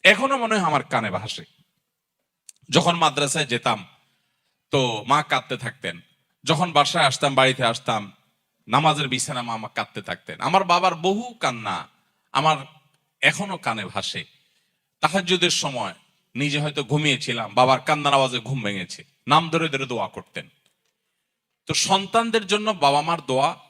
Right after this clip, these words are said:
অনেক গুরুত্বপূর্ণ। সৈয়দ আবুল হাসান আলী আন-নাদবী রহমতুল্লাহি আলাইহি ভারতবর্ষের অনেক বড় একজন আলেম দ্বীন, মুসলিম বিশ্বের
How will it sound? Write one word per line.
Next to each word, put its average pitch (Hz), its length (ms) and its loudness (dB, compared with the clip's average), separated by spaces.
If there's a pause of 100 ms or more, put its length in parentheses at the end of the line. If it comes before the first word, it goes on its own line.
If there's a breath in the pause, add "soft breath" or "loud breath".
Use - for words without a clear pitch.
(220)
অনেক 139 480 -4
গুরুত্বপূর্ণ। 82 720 -14 (1500)
সৈয়দ 202 420 2
আবুল 202 220 2
হাসান 208 280 0
আলী 190 300 0
আন-নাদবী 180 440 2
রহমতুল্লাহি 156 580 0
আলাইহি 127 280 2 (100)
ভারতবর্ষের 147 600 0
অনেক 123 360 -6
বড় 120 200 0
একজন 110 360 -8 (100)
আলেম 101 320 -4
দ্বীন, 110 300 -4 (1120)
মুসলিম 202 340 2
বিশ্বের 202 420 2